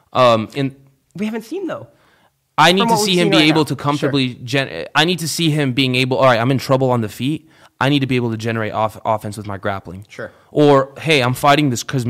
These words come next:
Speaker 1: he's never, he might never be in trouble on the feet. Hey, I'm fighting this crazy grappler right now. I need to be able to not only hold my own, but put him on his back. You know, I don't think Izzy can do that, whereas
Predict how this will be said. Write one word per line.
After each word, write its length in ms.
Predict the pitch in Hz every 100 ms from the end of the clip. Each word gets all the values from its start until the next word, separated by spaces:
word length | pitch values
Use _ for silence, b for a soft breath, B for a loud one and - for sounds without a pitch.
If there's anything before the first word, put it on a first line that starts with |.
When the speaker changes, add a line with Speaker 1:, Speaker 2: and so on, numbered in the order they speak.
| 117
Speaker 1:
he's 180 | 139
never, 180 | 135 165
he 80 | 156
might 160 | 202 170
never 200 | 160 139
be 120 | 117
in 100 | 104
trouble 180 | 104 101
on 120 | 98
the 80 | 98
feet. 280 | - 98 - b b
Hey, 140 | 110 123
I'm 80 | 127
fighting 300 | 156 156 139
this 160 | 107
crazy 400 | - - 160 131
grappler 340 | 120 117 131 165
right 160 | 139
now. 180 | 151 139
I 80 | 127
need 140 | 160 156
to 40 |
be 80 | 135
able 140 | 131
to 40 | 120
not 200 | 120 139
only 160 | 135
hold 240 | 117 131 117
my 160 | 107
own, 160 | 110 131
but 160 | 117
put 180 | - -
him 320 | 127 - 165
on 120 | 123 107
his 100 | 101
back. 380 | 104 98 - - b b b b
You 120 | 131
know, 80 | 123
I 100 | 95
don't 320 | 117 135 139
think 240 | 139 139 -
Izzy 240 | 123 123
can 160 | 123 113
do 160 | 117
that, 220 | 127 131
whereas 600 | 120 117 110 107 104 104